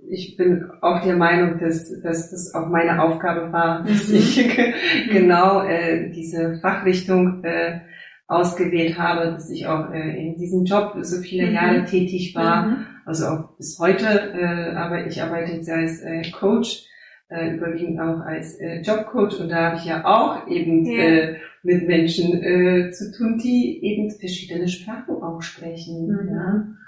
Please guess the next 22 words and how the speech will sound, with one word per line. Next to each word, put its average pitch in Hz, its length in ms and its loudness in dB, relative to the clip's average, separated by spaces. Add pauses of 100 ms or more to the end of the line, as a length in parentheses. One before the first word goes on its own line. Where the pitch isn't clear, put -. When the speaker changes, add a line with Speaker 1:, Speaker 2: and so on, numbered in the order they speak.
(320)
Speaker 1:
Und, 165 340 0 (120)
äh, 165 440 -6 (160)
viele 180 420 0 (100)
fühlen 285 280 6
sich 185 280 -8
auch 165 300 -6
entwurzelt, 165 1080 -2
Speaker 2:
Mhm. 214 160 4
Speaker 1:
ja, 202 260 2
Speaker 2:
Mhm. 208 540 -2 (140)
Speaker 1:
ähm, 165 300 -4
weil 165 140 0
sie - 200 -4
eben 175 260 2 (320)
hier 202 600 2
sich - 280 -4
wieder 185 180 2
neu 190 240 6
erfinden 190 840 2
müssen, 156 640 -2
Speaker 2:
Mhm. 190 140 -8
Speaker 1:
ja. 185 400 -2